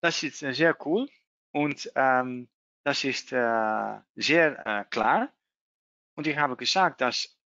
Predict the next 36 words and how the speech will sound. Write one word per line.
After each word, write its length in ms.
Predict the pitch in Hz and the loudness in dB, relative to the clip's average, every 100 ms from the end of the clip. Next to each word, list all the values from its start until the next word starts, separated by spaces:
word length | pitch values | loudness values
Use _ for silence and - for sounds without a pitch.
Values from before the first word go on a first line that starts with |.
| _ | _
wir 220 | 143 135 | -4 0
haben 240 | 160 147 | 0 -2
hellere, 560 | 113 160 165 143 139 131 _ _ - | -2 -2 0 0 0 -2 _ _ 0
klare 320 | 151 143 123 | 2 2 0
Signalen 520 | - 113 98 95 101 | -4 -4 -2 -4 -6
hier 240 | 120 110 | -4 0
auch. 200 | 156 214 _ _ _ _ _ _ _ | 2 0 _ _ _ _ _ _ _
Ich 100 | 135 | -2
habe 180 | 185 190 | 0 0
gesagt, 360 | 156 139 117 - - | 0 0 -2 -4 -16
äh, 140 | 131 - | -18 -14
zum 180 | - 175 | -10 0
Beispiel, 460 | 165 156 127 113 - | 2 2 -2 -10 -8
wenn 160 | 143 151 | -4 0
man 180 | 143 131 | -2 -2
hier 440 | 175 180 120 - | -2 0 0 -4
zum 180 | - 127 | -10 -2
Beispiel 280 | 127 - 113 | -2 -2 -6
einen 180 | 110 | -4
Kaufpfeil 880 | - 214 185 - - - 131 117 104 | 2 4 4 -2 -12 -6 0 2 0
hat, 220 | 123 185 | -2 -4
na, 200 | 165 120 - _ _ | -2 -2 -4 _ _
man 180 | 160 170 | -2 0
muss, 320 | 165 147 - _ _ | 2 0 -4 _ _
man 120 | 170 | 0
muss 180 | 170 143 | 0 -2
gucken, 360 | - 226 202 175 | -4 -4 -4 -4
unten 500 | 190 202 202 208 190 _ _ _ _ | -4 -4 -4 -6 -10 _ _ _ _
ein 180 | 175 170 | -2 -2
Punkt. 420 | 123 104 - - _ _ _ _ _ _ _ _ _ | -4 -6 -8 -12 _ _ _ _ _ _ _ _ _
Also 340 | - 135 147 127 | -4 0 2 2
nicht 260 | 156 156 | 0 0
handeln. 320 | 139 113 95 90 _ _ _ _ _ 180 | 0 0 -4 -8 _ _ _ _ _ -6
Ich 120 | 202 | 0
habe 180 | 196 185 | 0 2
gesagt, 540 | 170 170 113 - | 2 2 2 0